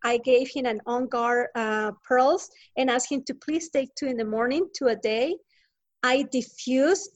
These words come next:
every single day. My house, you have On Guard <laughs> diffusing. I have On Guard pearls, On Guard candies,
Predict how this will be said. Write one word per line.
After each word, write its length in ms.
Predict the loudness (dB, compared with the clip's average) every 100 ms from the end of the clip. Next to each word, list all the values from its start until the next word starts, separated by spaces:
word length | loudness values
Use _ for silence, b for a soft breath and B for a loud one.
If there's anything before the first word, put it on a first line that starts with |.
| 2
every 460 | 2 2 0 -2
single 600 | -2 -4 -4 -2 0 -2 0
day. 380 | 0 2 2
My 320 | 0 -2 -4 -8 -8
house, 240 | -2 0 0 -4 _ _ -8
you 160 | -4 -2 -2
have 160 | -6 -6
On 160 | -6 -4
Guard 240 | 0 0
<laughs> 40 | 0
diffusing. 640 | -6 -4 -4 -4 -2 -4 -4 B B B B
I 100 | 2
have 180 | 2 -2 -2
On 180 | 0 2
Guard 280 | 2 2 2 0
pearls, 380 | 4 4 2 0
On 180 | -2 -2
Guard 300 | 2 2 2 0
candies, 540 | -4 -2 0 0 0